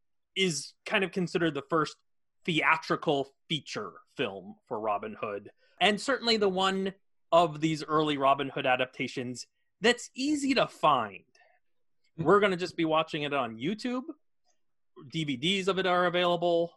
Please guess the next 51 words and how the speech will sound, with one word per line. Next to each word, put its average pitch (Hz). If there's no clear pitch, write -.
All 151
these 147
earlier 156
ones, 143
going 139
back 135
all 135
the 131
way 131
to 123
nineteen 127
oh 117
eight, 110
are 113
much 160
more 131
difficult 120
to -
find. 117
If 120
any 135
listeners 135
of 123
this 123
show 160
have 147
sources 233
on 131
how 151
to 151
view 143
some 170
of 165
these 165
early 170
ones, 180
I'd 127
be 123
happy 127
to 127
hear 139
about 156
it. 220
So, 180
question 220
for 175
you 190
two, 147
Rick 143
and 135
Manjot. 131